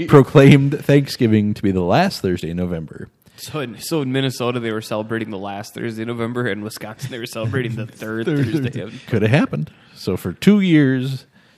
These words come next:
Speaker 1: two days were celebrated as Thanksgiving. The president and part of the nation celebrated on the second to last Thursday, while the rest celebrated the following week. To end the confusion, Congress decided to set a fixed date for the holiday.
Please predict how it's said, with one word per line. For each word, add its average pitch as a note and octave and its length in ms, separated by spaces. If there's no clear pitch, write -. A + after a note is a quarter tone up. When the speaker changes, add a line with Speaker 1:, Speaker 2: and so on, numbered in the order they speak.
Speaker 1:
two G#3 180
days D3 320
were G#2+ 80
celebrated F2+ 420
as E2 100
Thanksgiving. B2+ 640
The - 40
president G2+ 460
and F2+ 160
part F#2+ 160
of F#2 40
the F#2 60
nation F#2+ 300
celebrated F#2 480
on E2+ 140
the F2 60
second G2 300
to G2 80
last B2+ 480
Thursday, B2 420
while G2 220
the F2 100
rest E2+ 340
celebrated E2+ 420
the - 60
following D#2 320
week. - 280
To - 120
end F2+ 140
the F2+ 40
confusion, G2+ 600
Congress G#2+ 420
decided G2+ 420
to F#2+ 80
set - 320
a A2 120
fixed - 500
date F#2+ 240
for - 120
the F2 60
holiday. D#2+ 500